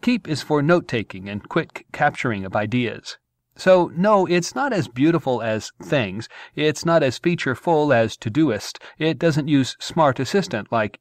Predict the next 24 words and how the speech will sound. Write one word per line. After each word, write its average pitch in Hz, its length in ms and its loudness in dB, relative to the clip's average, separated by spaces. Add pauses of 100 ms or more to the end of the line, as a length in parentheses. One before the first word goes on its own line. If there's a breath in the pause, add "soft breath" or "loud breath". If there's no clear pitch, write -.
any 139 220 0
dot 104 280 -2
do, 113 280 0
although 104 280 -4 (300 loud breath)
Lord 117 240 0
knows 117 240 -2
Google's 127 400 -2
capable. 135 460 -2 (180 loud breath)
But 160 160 2
if 165 160 -2
you 139 80 2
haven't 214 400 -2
found 156 320 4
a 127 120 2
to-do 156 280 -2
list 131 300 0
that 127 160 0
works 202 240 -2
for - 100 -4
you, 127 360 2 (100)
particularly 127 720 -2
a 107 160 -4
free 226 260 -4
one, 104 300 0